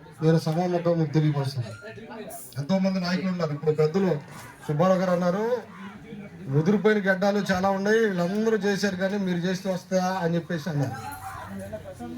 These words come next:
ఆయనకి మేము ఏం చెప్తున్నానంటే, సభాముఖంగా చేసి సాధించి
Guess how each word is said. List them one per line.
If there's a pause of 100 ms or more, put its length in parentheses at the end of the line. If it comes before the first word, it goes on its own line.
(140)
ఆయనకి
మేము
ఏం
చెప్తున్నానంటే,
సభాముఖంగా (640)
చేసి
సాధించి